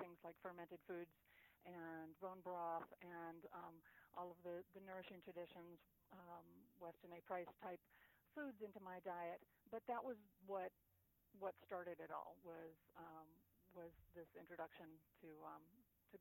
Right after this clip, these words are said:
putting meat back in my diet, and then looking at everything else and going, you know, "Is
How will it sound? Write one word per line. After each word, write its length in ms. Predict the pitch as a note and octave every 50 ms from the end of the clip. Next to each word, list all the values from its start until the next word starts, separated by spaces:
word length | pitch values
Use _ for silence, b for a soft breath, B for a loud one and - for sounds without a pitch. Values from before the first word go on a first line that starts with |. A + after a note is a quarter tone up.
| - - -
putting 240 | - G3+ F3+ E3+
meat 160 | F3 F3 F3+ -
back 160 | - E3+ - -
in 40 | E3+ E3+
my 80 | E3 E3 -
diet, 240 | E3 E3 E3 F3 F3+
and 80 | F3+ F#3 F#3+
then 80 | F#3 F#3 F#3
looking 320 | G3 G3 - G#3+ F#3+ F3 F3
at 80 | E3+
everything 400 | F3 E3+ E3+ D#3 - F3 E3 E3+
else 160 | E3+ E3 E3 - -
and 80 | E3+ D#3+ -
going, 160 | F3+ E3+ D#3+ D#3+ b b b b b b b b
you 80 | - F3
know, 140 | E3+ - -
"Is 160 | G3+ F#3+